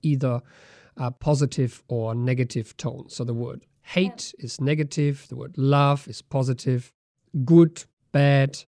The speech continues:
and anything in between. So usually sentiment analysis is based on standard vocabularies, which basically have mapped those words and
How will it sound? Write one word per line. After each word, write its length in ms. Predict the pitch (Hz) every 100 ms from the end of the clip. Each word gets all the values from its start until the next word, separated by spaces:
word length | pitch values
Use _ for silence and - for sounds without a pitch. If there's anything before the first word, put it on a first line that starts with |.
| _ _ -
and 380 | 143 135 127 -
anything 420 | 151 147 139 135
in 100 | 127
between. 460 | 123 117 - 120 110
So 140 | -
usually 560 | 170 233 214 196 147 127
sentiment 480 | - - 156 147 139
analysis 540 | 127 123 123 120 110
is 240 | - 113 -
based 480 | - 117 117 - -
on 380 | 123 110 107 104 _ _ -
standard 500 | - - 135 131 123
vocabularies, 800 | 117 - 180 170 165 151 147 -
which 500 | 139 113 - - - -
basically 380 | 208 220 160 139
have 220 | 135 120
mapped 280 | 127 127 -
those 280 | 117 113 -
words 380 | 120 113 113
and 240 | - 117